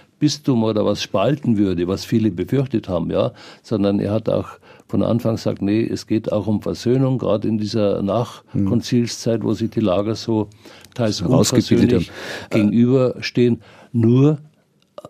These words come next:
Speaker 1: leider in seinen, nach seinen Augen hat ihn, äh, Johannes Paul der Zweite schon sehr bald auf dem Schirm gehabt, ja.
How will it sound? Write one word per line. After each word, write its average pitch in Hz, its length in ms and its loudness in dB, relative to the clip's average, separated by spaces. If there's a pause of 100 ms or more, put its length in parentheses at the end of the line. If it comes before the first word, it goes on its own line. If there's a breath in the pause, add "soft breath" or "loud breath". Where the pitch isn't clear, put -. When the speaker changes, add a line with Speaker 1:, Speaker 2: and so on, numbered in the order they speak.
(100)
Speaker 1:
leider 127 720 2
in 123 120 2
seinen, 107 340 2
nach 104 140 0
seinen 110 280 0
Augen 101 400 0
hat - 360 -6
ihn, 143 380 2 (580 soft breath)
äh, 107 460 0
Johannes 107 360 -2
Paul 110 280 -2
der 98 100 -8
Zweite 90 480 -4
schon 107 380 -2
sehr 98 360 -2
bald 104 320 -4
auf 107 120 -4
dem 135 140 -4
Schirm 196 320 0
gehabt, - 360 -14
ja. 110 280 -6